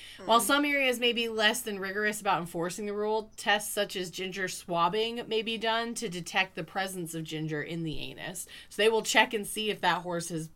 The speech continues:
Speaker 2: had ginger in its butt.
Speaker 1: They're gonna swab it.
Speaker 2: While it's not entirely reliable, concerns of being detected by anal tests has led some horse handlers placing the irritant in the vagina if the horse is a mare.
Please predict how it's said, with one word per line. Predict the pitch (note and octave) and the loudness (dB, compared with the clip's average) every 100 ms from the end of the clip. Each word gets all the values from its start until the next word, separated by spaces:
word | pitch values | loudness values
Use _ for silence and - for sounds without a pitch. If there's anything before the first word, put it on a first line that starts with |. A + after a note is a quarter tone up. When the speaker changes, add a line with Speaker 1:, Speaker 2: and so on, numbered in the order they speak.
| _ | _
Speaker 2:
had | F3+ F#3 F3 | -4 -2 0
ginger | E3 E3 C#3 | -2 -4 -4
in | C3 | -8
its | A#2+ | -10
butt. | - B3+ | -2 0
Speaker 1:
They're | |
gonna | A3+ A3+ | 0 -2
swab | - F#3+ F3 | 0 0 2
it. | D#3+ - - - - - - - - - _ | 0 -4 -8 -20 -20 -20 -20 -20 -20 -20 _
Speaker 2:
While | G#3+ B3 | 8 8
it's | B3+ | 8
not | C#4 C4+ | 4 4
entirely | B3+ C#4 D4 D4+ C#4 | 2 4 4 4 2
reliable, | B3 G#3+ A3 A#3+ B3 | 4 6 6 4 0
concerns | B3+ A3+ A#3 A3+ A#3 | 0 -4 -2 -2 -2
of | A3+ | -4
being | G#3 G3+ | -4 -4
detected | F#3+ F#3 G3+ G3+ F#3+ | -4 -2 -2 -2 -4
by | F3+ | -2
anal | D#3+ F3+ F#3 | 0 -2 -4
tests | F3 G3+ G#3 - | 0 2 2 -2
has | F#3+ F3+ | -6 -4
led | F#3 F3 | -4 -4
some | - G3 G3 F3 | -2 -2 -2 -2
horse | F#3+ F#3+ | -4 -4
handlers | G3 F#3 F3 F3 E3+ | -4 -4 -4 -4 -6
placing | - F#3 F#3 F#3 | -4 -4 -4 -6
the | E3+ | -4
irritant | E3+ E3+ E3+ F3 | -4 -4 -4 -6
in | E3+ E3+ | -6 -6
the | |
vagina | E3 D#3+ D#3+ D3 D#3+ G#3+ B3+ A#3 | -6 -8 -4 -4 -4 -4 -4 -6
if | G#3+ | -8
the | F3+ | -8
horse | F#3 E3+ | -8 -8
is | E3 | -6
a | D#3+ | -4
mare. | D#3 D#3 F#3+ | -2 -2 -6